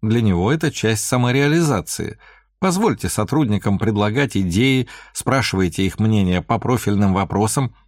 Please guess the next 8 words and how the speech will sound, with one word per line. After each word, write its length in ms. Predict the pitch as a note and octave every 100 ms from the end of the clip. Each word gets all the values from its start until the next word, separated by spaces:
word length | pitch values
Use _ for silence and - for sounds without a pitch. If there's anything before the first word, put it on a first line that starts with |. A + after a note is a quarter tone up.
| _ _
пусть 280 | G#3+ - -
почувствуют 640 | D3 - D#3 - B2 B2
ответственность 720 | C3+ B2+ A2 - F#2 E2+ F2
за 100 | D#2+
решение. 560 | G2+ G#2+ - D2+ C#2 - _ _ _ _ _ -
Создавайте 720 | - A#2 G2+ B2+ C#3 B2+ A#2
такие 400 | A2+ G#2+ B2+ A#2+
условия, 600 | G#2 - E3 A#2+ C#2+